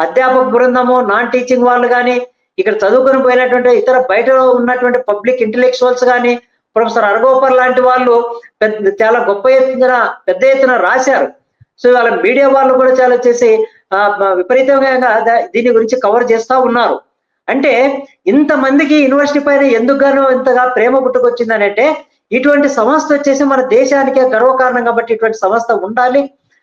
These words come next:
ఇటువంటి సంస్థను ఎట్టి పరిస్థితుల్లో దాన్ని నాశనం చేయడానికి అవకాశం లేదు. కావాలనుకుంటే ఈ ఒక-, ఈ, ఈ విశ్వవిద్యాలయానికి వచ్చేసి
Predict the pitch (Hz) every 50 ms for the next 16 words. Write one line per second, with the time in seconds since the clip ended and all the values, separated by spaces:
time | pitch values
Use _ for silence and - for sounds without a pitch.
0 | _ _ - 208 - 262 262 254 254 - 247 226 240 277 277 294 285 269 240 -
1 | 269 254 254 240 240 254 254 277 277 277 269 269 262 254 254 254 240 233 190 185
2 | 220 240 254 254 247 208 214 220 226 247 240 226 - 190 190 208 202 254 254 247
3 | 247 233 214 196 196 226 262 269 269 302 302 294 _ _ _ _ _ _ - 202
4 | 240 269 277 285 285 269 262 269 262 269 262 254 247 233 208 202 202 202 262 233
5 | 220 220 214 220 220 214 196 - 196 196 202 190 180 196 190 - 277 285 285 285
6 | 269 269 262 262 254 254 254 254 254 247 247 240 233 240 233 202 - - -